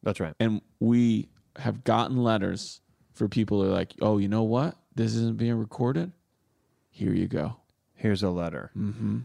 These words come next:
Speaker 1: And also, I hope those people, and not that they have to,
Speaker 2: Right.
Speaker 1: but if they want to participate, you know, like we do on the live shows,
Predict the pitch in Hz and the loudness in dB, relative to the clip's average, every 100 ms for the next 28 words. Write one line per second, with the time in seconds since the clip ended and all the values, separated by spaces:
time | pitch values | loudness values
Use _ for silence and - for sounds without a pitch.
0 | - 147 165 214 226 262 226 202 196 233 | -6 0 2 4 2 2 4 4 2 0
1 | - 226 - 202 190 185 170 - 135 147 | -2 -4 -2 -2 2 4 4 4 4 4
2 | 185 202 185 120 104 - 98 107 127 - | 4 4 6 4 2 2 2 2 -2 -6
3 | 156 127 127 131 127 _ _ - 143 156 | -2 2 4 4 2 _ _ -2 0 2
4 | 147 151 156 147 156 131 - 123 147 131 | 2 4 4 4 4 4 6 2 4 2
5 | 110 95 85 82 - 110 95 95 98 98 | 0 0 0 -2 0 2 4 4 2 0
6 | 101 95 123 107 98 95 95 104 127 - | 0 2 2 0 -2 -6 -6 -4 -4 0
7 | 90 92 101 | 2 2 0